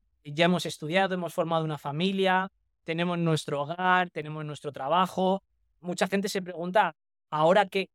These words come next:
¿Ahora qué? ¿Ahora qué? ¿Ahora qué tengo que hacer? ¿Ahora cómo, cómo consigo esa motivación intrínseca? ¿Cómo, qué metas me propongo?". Pues creo que ahí es el, el momento en el que a nivel de, de crecimiento personal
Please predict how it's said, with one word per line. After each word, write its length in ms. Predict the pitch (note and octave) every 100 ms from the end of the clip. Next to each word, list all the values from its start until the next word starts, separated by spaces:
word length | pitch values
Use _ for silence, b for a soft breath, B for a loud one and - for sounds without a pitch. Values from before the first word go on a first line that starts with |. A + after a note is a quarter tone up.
| _ _ _
¿Ahora 240 | D3+ E3+ D#3
qué? 260 | F#3+ G#3+
¿Ahora 220 | D3 E3+
qué? 180 | F3+ G3+ -
¿Ahora 180 | F3+
qué 140 | A3 G#3
tengo 260 | F3 D#3
que 80 | C3+
hacer? 280 | B2 G3 G3
¿Ahora 600 | E3+ - E3 F3+ F3+ F3+ _
cómo, 340 | - G3 G3+ G3
cómo 380 | F#3+ G3 G3+ F#3+
consigo 320 | F3 F#3+ F3
esa 160 | F3+
motivación 460 | D#3+ D#3 D3+ - D3+
intrínseca? 500 | C#3 F3+ A3 G#3 D3+
¿Cómo, 460 | D#3+ F#3 F#3+ F3+ - _ _ _ _
qué 120 | - F#3
metas 320 | G3+ G3 D3+
me 140 | D#3
propongo?". 580 | - C3+ F3 G3+ D3+ - _ _ _ _ _
Pues 580 | E3 F3 E3+ E3+ D3+ - _
creo 240 | F3 G3
que 100 | G#3
ahí 220 | G#3+ A3+
es 120 | A3 G#3
el, 500 | F3+ F3 E3 E3+ _ -
el 160 | F#3+
momento 480 | E3 D#3+ F3 F#3+ F#3
en 120 | G#3 F#3+
el 240 | E3 D#3
que 200 | - D#3
a 100 | D#3
nivel 480 | D#3 D#3 E3 F3 F#3
de, 280 | F#3+ F#3 E3
de 100 | E3
crecimiento 540 | D#3+ - D#3+ E3 F3+
personal 400 | D#3+ D3 D3+ D#3